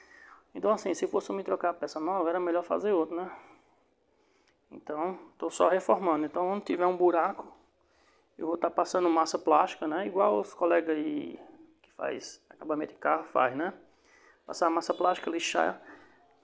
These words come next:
né? Passar um sprayzinho, depois pintar. Fiz uma emenda aqui, ó. Nem parece, tem uma emenda aqui, hein? Né? Ele quis que eu aproveitasse o metalão que ele tinha.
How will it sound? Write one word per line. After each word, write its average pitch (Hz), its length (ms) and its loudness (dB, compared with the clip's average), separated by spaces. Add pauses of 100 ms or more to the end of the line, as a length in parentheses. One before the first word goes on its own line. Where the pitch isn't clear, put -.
(420)
né? 160 240 -2 (160)
Passar 156 360 0
um 160 340 0
sprayzinho, 170 640 0 (100)
depois 180 280 0
pintar. 185 420 0 (1160)
Fiz 190 160 0
uma 196 100 4
emenda 180 240 4
aqui, 180 220 4
ó. 180 100 8 (140)
Nem 175 120 2
parece, 180 440 8
tem 160 80 2
uma 175 80 2
emenda 165 260 2
aqui, 185 200 -2
hein? 214 200 2 (1000)
Né? 160 200 0
Ele 170 140 -4
quis 170 180 2
que - 80 4
eu - 20 10
aproveitasse 156 460 2
o - 20 0
metalão 156 260 0
que 156 80 -4
ele 180 140 0
tinha. 220 320 -2